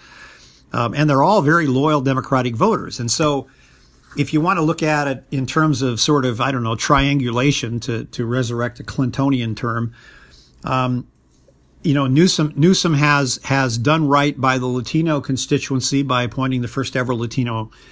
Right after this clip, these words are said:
uh, senator to represent California in the, in the U S Senate. He's appointed the first black woman ever to serve as a Secretary of State.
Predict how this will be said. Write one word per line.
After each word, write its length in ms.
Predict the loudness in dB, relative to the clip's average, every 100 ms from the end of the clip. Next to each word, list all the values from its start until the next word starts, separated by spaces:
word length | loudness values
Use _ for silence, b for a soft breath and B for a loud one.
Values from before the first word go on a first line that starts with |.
| B B _ -14
uh, 180 | -12 -4
senator 640 | 0 2 4 4 2 -2
to 80 | 0
represent 460 | 0 0 -2 -4 -2
California 640 | -2 -2 -4 -2 -2 -4
in 80 | -6
the, 80 |
in 180 | -8 -6
the 80 | -4
U 160 | -4 -4
S 80 |
Senate. 340 | 0 0 0 -4 b b b b b b _
He's 160 | -4 -2
appointed 380 | 0 0 0
the 60 | -2
first 280 | 0 0 2
black 300 | 2 2 2
woman 300 | 2 2 0
ever 220 | 0 -2
to 140 | -4 -6
serve 380 | -4 -2 -2
as 400 | -2 -4 -4 -8 -8
a 60 | -4
Secretary 480 | -4 -4 -4 -4 -2
of 80 |
State. 440 | -4 -2 -2 -4